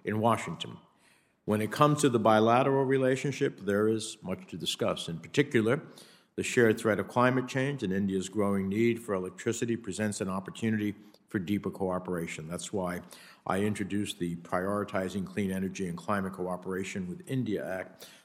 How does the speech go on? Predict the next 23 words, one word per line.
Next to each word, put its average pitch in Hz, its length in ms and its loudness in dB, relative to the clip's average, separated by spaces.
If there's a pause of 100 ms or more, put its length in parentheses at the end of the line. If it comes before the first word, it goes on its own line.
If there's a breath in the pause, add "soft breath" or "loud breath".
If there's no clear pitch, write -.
that 95 100 0
would 92 120 -4
help 120 240 2
advance 113 580 2
India's 95 440 -4
climate 87 400 -4
goals. 104 480 -4 (680 loud breath)
In 110 140 4
addition, 117 460 8
dealing 120 360 6
with 104 120 2
the 95 80 -2
coronavirus 110 800 2
must 104 220 -2
also 101 280 -2
remain 98 260 0
a 95 40 -6
core 98 280 -2
element 98 300 -2
of 92 120 -8
our 90 200 -6
bilateral 90 640 -8
engagement. 92 640 -4